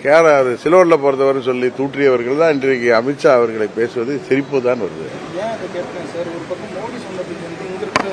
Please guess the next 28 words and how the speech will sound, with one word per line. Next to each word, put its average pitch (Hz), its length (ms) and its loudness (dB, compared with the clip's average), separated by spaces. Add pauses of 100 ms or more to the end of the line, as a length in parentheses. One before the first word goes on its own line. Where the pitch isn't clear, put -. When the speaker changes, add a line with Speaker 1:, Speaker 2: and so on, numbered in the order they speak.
Speaker 2:
கட்சிகள் 170 420 -10
பிரதிபலிக்கிறது 151 600 -10
என்னன்னா, 151 260 -10 (340)
தமிழர்களை 214 440 -8 (140)
திருடர்கள்னு 196 560 -8
குறிப்பிடுறாங்க. 147 500 -10 (240)
அமித்ஷா 233 300 -10 (100)
ரியாக்ஷனுக்கு 180 560 -8
வந்து - 200 -12
தமிழ் - 420 -10
Speaker 1:
தமிழர்கள் 175 640 6
அவர் 139 200 4
திருட-, 135 400 4
அந்த 92 200 -6
சாவி 160 640 2 (580)
பூரி 170 160 6
ஜெகநாதர், 156 720 8
பூரி 165 320 0
ஜெகநாதர் 143 600 4
கோயில் 127 240 0
சாவி 147 380 2 (220)
தமிழ்நாட்டிற்கு 214 760 2
சென்று 160 280 0
விட்டதுன்னு 143 360 0
யாரோ 254 280 6
எடுத்துட்டு 254 380 4
வந்ததை 226 240 6
பத்தி 190 200 0